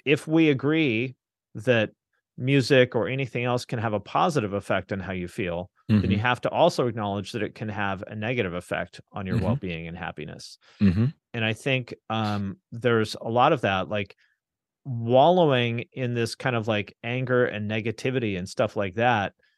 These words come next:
Speaker 1: which is just everywhere in this kind of music. Um,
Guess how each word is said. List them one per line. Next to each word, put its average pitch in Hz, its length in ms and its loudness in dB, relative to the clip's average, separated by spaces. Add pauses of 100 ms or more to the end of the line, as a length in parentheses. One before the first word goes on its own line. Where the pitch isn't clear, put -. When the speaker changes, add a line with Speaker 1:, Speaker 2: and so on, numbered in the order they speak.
(380)
Speaker 1:
which 120 260 2
is 123 140 2
just - 340 -2
everywhere 95 720 0 (520)
in 98 420 -4 (340)
this 107 320 -4
kind 107 180 -2
of 95 60 -4
music. 95 540 -6 (500)
Um, 104 560 -2